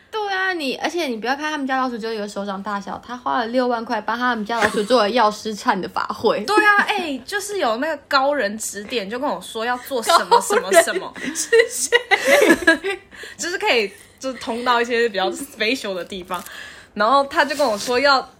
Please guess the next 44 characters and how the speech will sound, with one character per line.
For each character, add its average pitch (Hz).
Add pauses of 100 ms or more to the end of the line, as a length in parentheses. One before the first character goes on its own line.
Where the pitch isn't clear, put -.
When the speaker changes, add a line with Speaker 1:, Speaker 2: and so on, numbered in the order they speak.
Speaker 2:
帮 254
他 262
做 269
什 220
么 175
样 226
的 202
法 196
会， 190
然 185
后 233
之 214
后 226
他 214
还 285
讲 220
得 262
很 285
清 285
楚 220
哦。 180
他 240
说 262 (280)
他 269 (380)
大 302
概 285
几 185
天 208
之 208
后， 208
他 208
就 220
会 214
投 170
胎 190
到 196
大 185
陆 196
的 170
某 160
一 -
个 185
村 180
庄， -